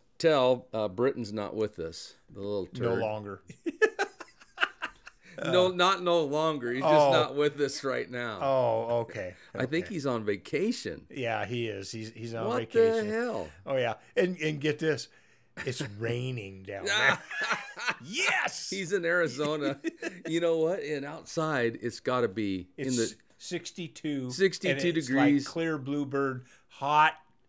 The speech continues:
Speaker 2: I
Speaker 1: Oh,
Speaker 2: mean,
Speaker 1: yeah, it's so
Speaker 2: oh.
Speaker 1: hot. And Britain's down there where it's raining, which is awesome.
Speaker 2: It's beautiful.
Speaker 1: <laughs> But today, our interviewee is Mark Bush of Twisted Waters Guide Service, and we're gonna talk about walleye. And really, today is all about fishing.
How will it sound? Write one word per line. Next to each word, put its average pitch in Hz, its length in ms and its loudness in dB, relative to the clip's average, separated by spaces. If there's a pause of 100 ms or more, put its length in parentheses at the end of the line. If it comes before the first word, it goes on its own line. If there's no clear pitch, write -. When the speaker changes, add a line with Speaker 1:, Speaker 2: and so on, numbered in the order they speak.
(140)
Speaker 2:
I 180 40 -2
Speaker 1:
Oh, 131 380 6
Speaker 2:
mean, 92 140 -8
Speaker 1:
yeah, 143 120 6
it's 135 120 2
so 180 140 4
Speaker 2:
oh. 143 60 8
Speaker 1:
hot. 127 420 4
And 113 320 -2
Britain's 120 400 0
down 113 260 -2
there 101 140 -2
where 101 120 -2
it's 101 140 -8
raining, 104 480 -4
which 107 220 -8
is 90 100 -6
awesome. 90 440 -4
Speaker 2:
It's 127 180 -4
beautiful. 98 640 -10
Speaker 1:
<laughs> - 40 4 (920)
But 113 120 -12
today, 139 280 2
our 117 160 2
interviewee 127 1000 -2
is 107 300 -2
Mark 104 340 -4
Bush 110 300 -2
of 90 140 -12
Twisted 110 440 -4
Waters 95 640 -4 (340)
Guide 107 320 0
Service, 95 440 -6
and 110 80 -4
we're 110 80 -4
gonna 107 80 -2
talk 113 260 -2
about 92 280 -6
walleye. 110 600 0
And 139 220 -8
really, 214 320 0 (160)
today 156 300 2
is 120 140 2
all 113 160 4
about 95 300 -4
fishing. - 460 -8